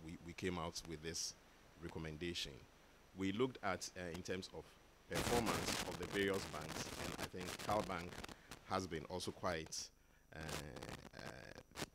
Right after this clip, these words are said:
performing, uh, a-, a-, above our, our average if you take these banks that we compared, uh, ourselves with. In terms of the survey for dividends, uh, we did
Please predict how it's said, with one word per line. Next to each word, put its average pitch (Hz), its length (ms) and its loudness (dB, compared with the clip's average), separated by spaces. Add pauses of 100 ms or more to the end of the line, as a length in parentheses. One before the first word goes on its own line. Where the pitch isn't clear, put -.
(160)
performing, 104 600 8 (480)
uh, - 1400 -8
a-, 95 200 6
a-, - 140 6
above 98 400 8
our, 87 380 4
our 98 180 0
average 82 400 -2
if 73 220 0
you 87 240 2
take - 440 0
these 92 140 6
banks 82 380 0
that 80 280 -2
we 147 80 -6 (880)
compared, - 380 0 (560)
uh, 73 480 -8
ourselves 82 420 2
with. - 360 -4 (460)
In 202 100 2
terms 165 260 8
of 104 120 6
the 95 100 4
survey 117 420 8
for 80 240 2 (640)
dividends, - 720 2
uh, 87 40 -6 (440)
we 104 120 4
did 135 220 6